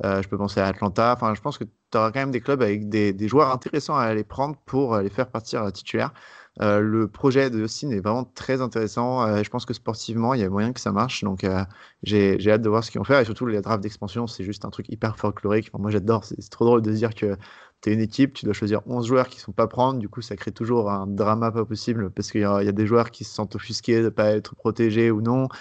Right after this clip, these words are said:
Tu dois protéger peut-être des jeunes plutôt que des vétérans parce que ils valent plus cher. Enfin, c'est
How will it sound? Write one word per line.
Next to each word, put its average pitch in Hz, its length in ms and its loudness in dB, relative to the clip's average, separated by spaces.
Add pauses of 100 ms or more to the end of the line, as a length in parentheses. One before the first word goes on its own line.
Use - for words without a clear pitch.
(180)
Tu - 140 -6
dois 110 260 6
protéger 113 320 -2
peut-être 107 200 -4
des 110 120 4
jeunes 123 280 4
plutôt - 160 -4
que 104 40 -2
des 104 100 0
vétérans 113 540 0
parce 104 260 -6
que 117 320 4
ils 117 120 4
valent 101 180 0
plus 107 140 -4
cher. 117 260 2
Enfin, 110 140 -2 (480)
c'est 110 480 4